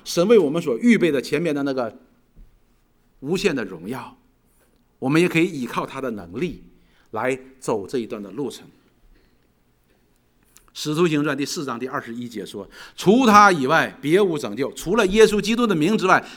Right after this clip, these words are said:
别无拯救。天上地下没有赐下别的名，因为天上地下没有，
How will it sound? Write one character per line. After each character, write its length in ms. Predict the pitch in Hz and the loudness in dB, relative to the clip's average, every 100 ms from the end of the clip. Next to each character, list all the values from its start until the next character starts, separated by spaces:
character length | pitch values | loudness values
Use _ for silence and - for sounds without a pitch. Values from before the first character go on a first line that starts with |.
| - | 0
别 440 | 180 220 269 277 | 4 6 8 6
无 400 | 254 165 190 226 | 4 2 2 2
拯 260 | - 170 135 | 2 0 0
救。 140 | 185 | 0
天 200 | 147 208 | 0 0
上 140 | 196 185 | 0 0
地 80 | 196 | 2
下 140 | 160 | 2
没 160 | 131 269 | 2 0
有 100 | 202 | 0
赐 160 | - | -2
下 160 | 165 131 | 0 0
别 140 | 127 | 0
的 100 | 131 | -2
名， 180 | 117 110 - - - | -4 -8 -14 -18 -4
因 120 | 165 | -2
为 80 | 175 | -2
天 260 | 190 202 | -2 -4
上 160 | 190 151 | -4 -6
地 140 | 175 | -6
下 180 | 147 139 | -6 -6
没 200 | 120 160 | -4 -2
有， 200 | 143 110 | -4 -4